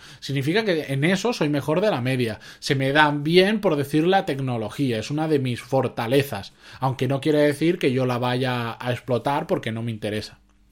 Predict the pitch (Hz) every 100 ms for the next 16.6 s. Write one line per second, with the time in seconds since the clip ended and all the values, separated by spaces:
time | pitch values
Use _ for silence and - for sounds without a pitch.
0 | - - - - 220 311 254 233 214 180
1 | 151 135 113 - - - - 185 208 190
2 | 233 254 269 262 175 - 220 226 240 262
3 | 247 185 156 - 196 214 220 202 208 -
4 | 170 - 151 147 139 208 220 254 208 -
5 | 220 226 220 147 135 185 151 - 120 131
6 | 185 233 220 170 139 117 101 - - -
7 | - - _ 226 247 262 - 220 208 185
8 | 131 135 127 180 226 220 208 226 214 175
9 | 165 151 143 139 139 123 131 190 196 180
10 | 202 208 233 277 - - - _ _ _
11 | _ 170 175 160 233 233 254 208 165 147
12 | - 151 160 151 147 143 160 208 208 151
13 | 147 139 131 185 202 185 170 135 202 240
14 | 226 220 - 208 208 208 196 180 202 202
15 | 220 175 135 170 165 151 147 143 117 110
16 | 127 208 220 143 117